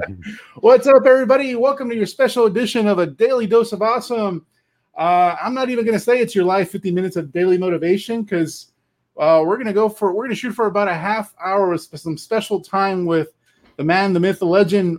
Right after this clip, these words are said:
Speaker 2: Mister Mike Dillard. What's up, Mike? How's it going?
Speaker 1: Hey, brother. Great to be here. Super excited.
Speaker 2: Yeah, man. I'm, I'm really excited. Uh, Mike, uh, everyone in our community, I think, knows,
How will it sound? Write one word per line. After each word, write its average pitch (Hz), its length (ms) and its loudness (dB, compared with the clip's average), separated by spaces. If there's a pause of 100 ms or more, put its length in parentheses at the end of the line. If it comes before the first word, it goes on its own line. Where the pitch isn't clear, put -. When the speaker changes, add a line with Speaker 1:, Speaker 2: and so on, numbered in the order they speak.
Speaker 2:
Mister 156 420 -6
Mike 156 320 -4
Dillard. 190 400 4
What's 170 220 0
up, 226 120 0
Mike? 202 200 2
How's 180 140 0
it 190 40 -4
going? 202 300 0 (160)
Speaker 1:
Hey, 185 160 -2
brother. 147 340 -2
Great 147 200 0
to - 40 -8
be 156 140 -2
here. 170 300 -4 (160)
Super 135 260 -10
excited. 131 400 -6 (320)
Speaker 2:
Yeah, 240 260 4
man. 160 320 0
I'm, 202 340 -2
I'm 220 220 2
really 208 220 8
excited. 190 600 0
Uh, 156 340 0 (520)
Mike, 180 400 -2
uh, 170 200 2 (420)
everyone 226 340 2
in 202 60 4
our 180 100 4
community, 175 380 0
I 147 40 0
think, 190 300 -4
knows, 170 500 -2